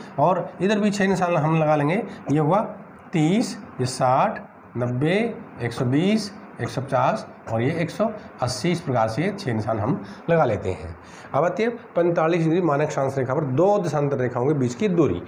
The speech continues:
वो थी हमारे पास वाई वाई वन, और वाई वाई वन किसके बराबर थी,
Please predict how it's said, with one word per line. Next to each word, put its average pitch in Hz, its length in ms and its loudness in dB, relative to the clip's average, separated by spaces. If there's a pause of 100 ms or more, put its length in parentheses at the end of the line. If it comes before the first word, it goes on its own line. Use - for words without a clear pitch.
(220)
वो 165 140 2
थी 170 100 -2
हमारे 160 200 2
पास 220 240 0
वाई 151 240 4
वाई 104 220 2
वन, 92 180 -4 (840)
और 120 80 2
वाई 139 200 2
वाई 202 180 2
वन 208 120 2
किसके - 240 -4
बराबर 180 280 2
थी, 247 140 2